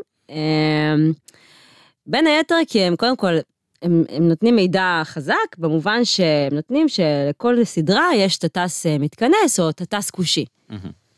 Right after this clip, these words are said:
Speaker 1: שאנחנו אוהבים לקחת גבול, זה דבר טוב.
Speaker 2: נכון, אוקיי, אז כבר בחרת תחת ההגדרות, איך שהיא, נכון?
Speaker 1: נכון.
Speaker 2: אז עוד שנייה ככה נזכיר למי ששכח, אבל באמת, אוקיי, פרה-קומפקטיות זה אולי, רוב הפרק נתעסק בפרה-קומפקטיות, שזה איזה תת-תכונה של קומפקטיות שראינו בהקשר אחד בקורס, אבל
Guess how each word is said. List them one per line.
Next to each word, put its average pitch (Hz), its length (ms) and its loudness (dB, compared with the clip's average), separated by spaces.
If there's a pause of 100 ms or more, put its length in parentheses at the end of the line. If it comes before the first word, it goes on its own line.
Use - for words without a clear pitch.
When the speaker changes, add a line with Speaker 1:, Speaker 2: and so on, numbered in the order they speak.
Speaker 1:
שאנחנו 269 560 -2
אוהבים 226 220 2
לקחת 156 320 -2
גבול, 190 320 2
זה 190 80 6 (120)
דבר 131 220 -2
טוב. 226 220 0 (280)
Speaker 2:
נכון, 92 320 -10
אוקיי, 90 200 -6
אז 85 160 -4
כבר 92 260 -4
בחרת 117 400 -2
תחת 113 240 -4
ההגדרות, 110 520 0
איך 101 140 -4
שהיא, 127 260 0
נכון? 107 140 -6
Speaker 1:
נכון. 151 140 -4
Speaker 2:
אז 98 120 -6
עוד 90 120 -10
שנייה 95 240 -6
ככה - 220 -10
נזכיר 87 380 -10
למי 87 180 -6
ששכח, - 500 -6
אבל 92 180 -6 (560)
באמת, 151 420 -2 (240)
אוקיי, 120 200 0
פרה-קומפקטיות 147 640 -2
זה 113 80 0
אולי, 113 220 0
רוב 127 200 -2
הפרק 147 220 -2
נתעסק 113 280 -2
בפרה-קומפקטיות, 107 720 -4
שזה 87 180 -6
איזה 85 160 -6 (140)
תת-תכונה 113 480 -2
של 95 120 -6
קומפקטיות 92 600 -6
שראינו 90 540 -4
בהקשר 95 380 -6
אחד 107 240 -6
בקורס, 156 380 -2
אבל 104 200 -4